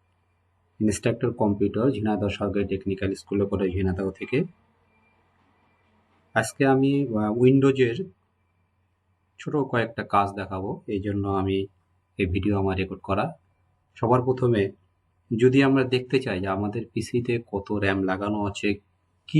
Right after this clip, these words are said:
প্রসেসর লাগানো আছে, তাহলে এটা আমরা যদি দেখতে চাই, খুব সহজভাবে আমরা কিভাবে আমরা এটা দেখতে পাবো। এটা আমরা কিবোর্ডের মাধ্যম দিয়েই, আসুন আমরা দেখি, কিবোর্ডের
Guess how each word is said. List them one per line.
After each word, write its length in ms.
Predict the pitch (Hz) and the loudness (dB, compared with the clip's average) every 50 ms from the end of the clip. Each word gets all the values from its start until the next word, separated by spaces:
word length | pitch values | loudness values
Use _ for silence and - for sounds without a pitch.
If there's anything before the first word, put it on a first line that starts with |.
| 151 156 | 2 4
প্রসেসর 420 | - 135 123 127 123 120 - 123 113 104 101 | 4 4 4 4 2 0 -2 -2 0 2 2
লাগানো 260 | 95 92 92 92 87 85 - | 0 0 -2 -4 -4 -4 -4
আছে, 160 | 85 - 82 82 - - | -6 -6 -8 -10 -6 -6
তাহলে 240 | 107 107 120 120 120 120 | -4 -2 0 0 0 0
এটা 120 | 117 - 123 120 | 0 -2 -2 -2
আমরা 200 | 117 120 120 117 117 120 - _ _ - - _ _ _ 120 | -2 -2 -4 -4 -6 -8 -10 _ _ -20 -20 _ _ _ -2
যদি 160 | 120 120 127 127 123 127 | 2 4 4 6 6 4
দেখতে 240 | 127 - - - 127 - - | 2 2 -2 -4 -4 -2 -2
চাই, 200 | 101 87 85 85 85 87 - _ _ _ _ _ _ _ _ _ _ _ _ _ _ _ _ _ | -2 -2 0 -2 -4 -6 -8 _ _ _ _ _ _ _ _ _ _ _ _ _ _ _ _ _
খুব 120 | _ 131 117 - - | _ -10 -8 -4 -2
সহজভাবে 480 | 120 113 127 139 131 127 135 127 120 113 101 | 2 4 4 4 2 2 0 0 0 0 0
আমরা 140 | 101 101 95 - | -2 -4 -6 -6
কিভাবে 380 | - 135 131 123 120 110 - 113 104 95 | -8 -8 -8 -6 -10 -10 -6 -4 -4 -2
আমরা 140 | 92 90 90 90 | -2 -2 -2 -2
এটা 140 | - 143 190 - - _ _ _ _ _ - | -4 -4 -4 -6 -10 _ _ _ _ _ -4
দেখতে 300 | 95 101 95 92 - 92 87 | -2 -2 -2 -2 -4 -4 -2
পাবো। 200 | 85 82 82 85 - - _ _ _ _ _ _ _ _ _ _ _ _ _ _ _ _ _ _ _ _ _ _ _ _ _ _ _ _ - | -2 -2 -2 -4 -8 -14 _ _ _ _ _ _ _ _ _ _ _ _ _ _ _ _ _ _ _ _ _ _ _ _ _ _ _ _ 0
এটা 160 | 131 127 151 143 | 2 4 4 4
আমরা 140 | 143 147 - - - | 4 4 2 0 0
কিবোর্ডের 420 | - 143 139 - 151 143 156 151 151 147 | -2 -2 2 4 4 4 4 4 4 0
মাধ্যম 260 | 143 135 - 156 151 151 143 | 0 0 -2 -2 0 2 4
দিয়েই, 240 | 135 120 101 101 113 - - - _ - | 4 4 4 2 0 -4 -8 -12 _ -12
আসুন 180 | 98 - - 117 117 | -12 -10 -10 -8 -8
আমরা 140 | 117 113 110 98 104 | -6 -6 -4 -2 -2
দেখি, 240 | 92 90 - 110 135 - - _ _ _ _ _ _ - | -2 0 -2 -4 -4 -6 -8 _ _ _ _ _ _ -2
কিবোর্ডের 420 | - 127 123 127 127 123 127 123 | -2 2 4 4 4 4 4 4